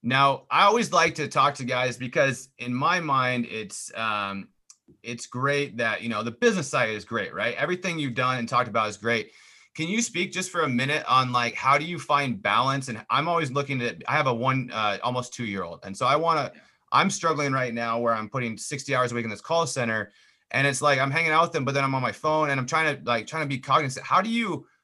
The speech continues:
Speaker 1: how do you be a good dad? How do you be a good husband? How do you, how do you pair that really well with, like, also wanting to,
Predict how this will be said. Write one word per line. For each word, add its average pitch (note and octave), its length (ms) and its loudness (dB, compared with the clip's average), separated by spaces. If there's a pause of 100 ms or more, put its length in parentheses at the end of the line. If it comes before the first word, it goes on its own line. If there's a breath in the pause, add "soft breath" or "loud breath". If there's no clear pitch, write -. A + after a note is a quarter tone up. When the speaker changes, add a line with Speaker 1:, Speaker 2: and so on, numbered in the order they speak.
(180 soft breath)
Speaker 1:
how - 100 -10
do - 60 -6
you B3 40 -10
be D4 100 -6
a A#3 40 -6
good G#3+ 220 -4
dad? C#3 300 0
How C3 80 0
do D#3+ 60 -2
you F3+ 60 -6
be B3 120 -6
a A3+ 40 -4
good F3+ 160 -4
husband? A#2+ 500 -2
How D3 120 -4
do G3+ 80 -2
you, A3+ 260 -4
how E3 140 -2
do G#3+ 80 -4
you A3+ 200 -4 (360)
pair D#3 280 -2
that A#2+ 260 2
really B2 260 -2
well A2+ 500 2
with, G#2+ 260 -4
like, G#2+ 360 -2
also B2 320 -4
wanting A2+ 340 0
to, G#2 220 -4